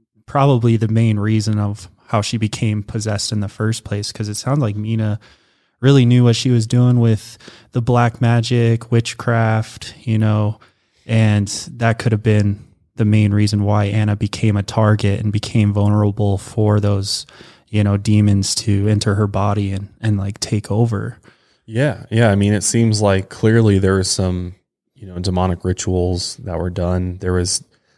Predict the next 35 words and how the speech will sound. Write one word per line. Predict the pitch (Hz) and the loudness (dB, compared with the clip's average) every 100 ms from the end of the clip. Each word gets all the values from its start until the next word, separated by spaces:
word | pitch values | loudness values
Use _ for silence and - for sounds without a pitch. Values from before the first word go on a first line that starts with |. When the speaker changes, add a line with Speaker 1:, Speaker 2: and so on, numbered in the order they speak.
| - | -4
Speaker 2:
I | 92 | 0
mean, | 87 87 | 0 0
he | - - 101 | -4 -8 -2
literally | 95 101 87 | 2 4 2
said | 90 - 95 90 | 0 0 2 2
that | 85 80 | -2 -8
Jacob | 82 92 90 87 85 - - _ _ _ _ _ - | -2 -2 -2 -2 -6 -8 -20 _ _ _ _ _ -8
asked | 95 98 - - - | -4 -2 -2 -4 -4
Satan | - - 101 80 90 92 | -4 0 0 -2 -6 -10
to | - | -8
help | 92 92 92 - | -6 -6 -6 -8
him | 87 87 101 _ _ _ _ _ _ _ _ _ _ | -8 -8 -12 _ _ _ _ _ _ _ _ _ _
basically | - 113 - 95 | -2 -2 0 0
take | - 104 95 | 0 0 2
over | 101 98 | 2 2
her | 98 95 | 0 -2
and | 90 | -2
torment | - 139 123 85 | 0 2 2 0
her. | 98 90 | -4 -4
So, | 101 - 92 90 92 95 _ | -4 0 0 2 0 -6 _
yeah, | 101 156 165 87 | -2 0 0 -2
I | - 107 | -2 0
mean, | 113 104 101 - - - | 2 0 -4 -8 -18 -18
this, | 107 101 123 - - - - | -12 -4 -2 -2 -4 -6 -6
if | 104 | -2
this | 110 139 | 0 0
is | 151 | 0
all | 143 139 117 | 0 0 2
real, | 110 147 123 | 2 2 2
then | 104 98 | 0 0
this | 95 101 - - - | 0 -2 -4 -6 -2
just | 95 | -2
shows | - 101 110 104 | -2 0 0 0
you | 90 90 95 | -2 -4 -4
that, | 80 82 - - | -2 -4 -4 -8